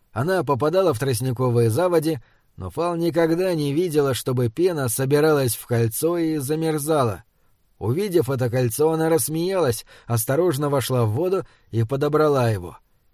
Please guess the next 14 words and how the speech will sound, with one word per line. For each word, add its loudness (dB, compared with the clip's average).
Диаметром 2
оно 2
было 4
немногим 2
больше, 2
чем 2
расстояние 4
между 0
её 6
вытянутыми 0
большим 0
пальцем 2
и 0
мизинцем, 0